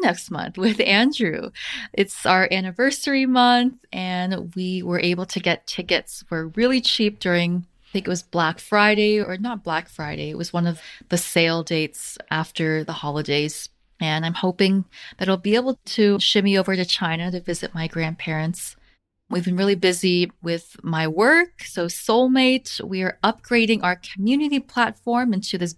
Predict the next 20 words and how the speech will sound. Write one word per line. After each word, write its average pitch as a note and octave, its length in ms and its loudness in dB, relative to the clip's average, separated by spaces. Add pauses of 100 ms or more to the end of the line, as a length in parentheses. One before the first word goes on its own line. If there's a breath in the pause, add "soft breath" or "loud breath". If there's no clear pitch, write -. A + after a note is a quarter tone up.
(160)
gorgeous C#4 680 4
new A#3 120 4
platform F#3 720 -2 (420 loud breath)
where F#3 200 4
I G3 200 2
can G#3 180 0
actually F#3+ 360 2
connect F#3 720 -2
with F3+ 200 -8
our E3+ 180 0
members E3+ 480 0
better, A#3 560 0 (520 loud breath)
connect F3+ 280 0
with F3+ 80 0
our E3+ 80 0
students F#3 380 -2
better, F3 220 0
have F3+ 300 -2
more E3 140 -2
fun. F3 680 2